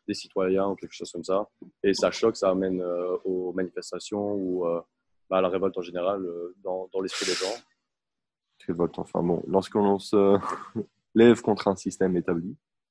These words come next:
Speaker 2: euh, de manière violente ou de manière pacifique,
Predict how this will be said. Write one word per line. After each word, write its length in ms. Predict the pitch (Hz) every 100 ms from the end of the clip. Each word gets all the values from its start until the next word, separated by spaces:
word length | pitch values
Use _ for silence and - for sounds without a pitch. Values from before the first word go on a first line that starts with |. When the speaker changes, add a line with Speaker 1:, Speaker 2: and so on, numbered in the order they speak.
| _ _ _ _ 85
Speaker 2:
euh, 320 | 85 78 76 - - -
de 80 | 92
manière 320 | 87 90 90
violente 480 | 87 90 85 90 92
ou 60 | 92
de 100 | 90
manière 320 | 87 85 90
pacifique, 680 | 87 - - - 110 -